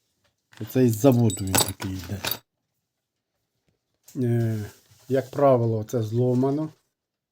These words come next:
Тут ще одна секція антени, вона зломана.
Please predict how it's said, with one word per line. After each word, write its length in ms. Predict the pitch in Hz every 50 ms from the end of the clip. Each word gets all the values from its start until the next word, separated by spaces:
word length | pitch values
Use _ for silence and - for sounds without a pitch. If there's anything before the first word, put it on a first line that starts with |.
| _ _ _ _
Тут 200 | - 123 117 -
ще 280 | 123 - - 127 123 117
одна 320 | 113 104 110 113 110 110 113 - _ _ _ _ _ _ _ _ _ _ _
секція 580 | - - - 131 127 120 120 - 127 117 113 117
антени, 480 | 117 117 117 - 160 175 175 170 170
вона 280 | 151 123 117 113 117 117
зломана. 640 | 110 110 127 147 160 165 160 160 156 151 147 147